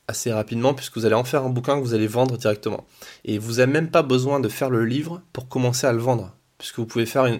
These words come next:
un financement participatif sur une plateforme de crowdfunding, par exemple Ulule ou Kickstarter, euh, et vous n'êtes même pas obligé de passer par une plateforme, vous pouvez aussi le faire, euh, vous-même sur votre site internet, vous mettez un bouton de paiement PayPal pour faire un, un, un système de prévente.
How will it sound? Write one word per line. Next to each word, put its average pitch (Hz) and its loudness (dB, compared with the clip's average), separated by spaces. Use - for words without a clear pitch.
un 107 -6
financement 113 -2
participatif - -6
sur - -2
une 110 -2
plateforme 113 -2
de 104 -6
crowdfunding, 110 -4
par 98 -6
exemple 95 -4
Ulule 110 -2
ou 98 -6
Kickstarter, - -2
euh, 98 -2
et 107 -6
vous 107 -6
n'êtes 107 -2
même 131 0
pas 160 2
obligé 123 2
de 123 -4
passer 107 2
par 98 0
une 98 0
plateforme, 131 0
vous 107 -6
pouvez 104 0
aussi 104 -2
le 127 -2
faire, 127 2
euh, 98 -2
vous-même 120 -2
sur 120 -2
votre 104 0
site - -4
internet, 120 0
vous 98 -8
mettez 95 -6
un 95 -2
bouton 110 -4
de 113 -6
paiement 113 0
PayPal 117 2
pour - -8
faire 113 0
un, 104 0
un, 98 -6
un 120 -6
système 127 -2
de 107 0
prévente. 113 -4